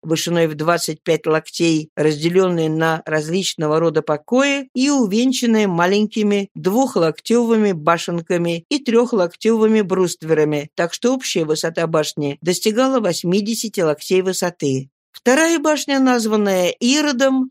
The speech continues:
по имени его брата Фасаила, имела по сорока локтей в ширину и длину и столько же в вышину и была вся массивная. Наверху опоясывал её кругом балкон вышиной в десять локтей,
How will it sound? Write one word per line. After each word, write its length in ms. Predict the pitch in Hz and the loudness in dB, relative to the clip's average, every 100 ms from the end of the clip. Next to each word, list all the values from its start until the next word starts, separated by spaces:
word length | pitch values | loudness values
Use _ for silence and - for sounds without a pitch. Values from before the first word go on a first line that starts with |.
| - | 0
по 140 | 180 | 2
имени 420 | 180 175 175 180 | 4 2 0 0
его 200 | 180 190 | 2 2
брата 340 | 185 185 180 170 | 2 0 0 -4
Фасаила, 720 | 190 - 190 185 175 170 170 - | -4 0 2 2 0 -2 -4 0
имела 420 | 233 294 302 302 | 2 2 2 -2
по 220 | 262 240 | -2 -4
сорока 480 | - 220 214 - 254 | 0 0 0 0 0
локтей 360 | 226 - 214 | 0 0 0
в 60 | 202 | 0
ширину 420 | - 175 175 214 | -2 -4 0 2
и 80 | 233 | 0
длину 520 | 202 226 214 165 143 147 | 0 0 2 0 -2 -4
и 80 | 214 | -4
столько 460 | - 302 302 294 214 | -2 -2 -2 -2 0
же 160 | 190 | 0
в 40 | 170 | -2
вышину 460 | 170 - 160 151 | -4 -4 -2 0
и 140 | 156 175 | 0 0
была 260 | 240 285 | 2 0
вся 320 | - - 226 | -2 -2 0
массивная. 800 | 226 202 - 160 143 143 139 143 151 _ _ - | 2 0 -2 -2 0 -2 -4 -6 -12 _ _ -2
Наверху 520 | 202 247 285 262 339 | 2 2 0 0 0
опоясывал 840 | 311 - 180 208 247 - 214 196 | 0 0 2 2 0 0 0 2
её 200 | 185 190 | 2 2
кругом 560 | 190 185 175 185 262 247 | 0 -2 -2 2 2 2
балкон 640 | 170 156 - 247 277 285 269 | 2 -2 0 2 2 0 -4
вышиной 500 | 170 196 247 247 285 | 0 0 2 2 2
в 100 | 247 | -2
десять 400 | 180 220 220 220 | -2 -2 -2 -2
локтей, 680 | 214 208 - - 170 156 160 | 0 0 -2 -4 -2 -2 -6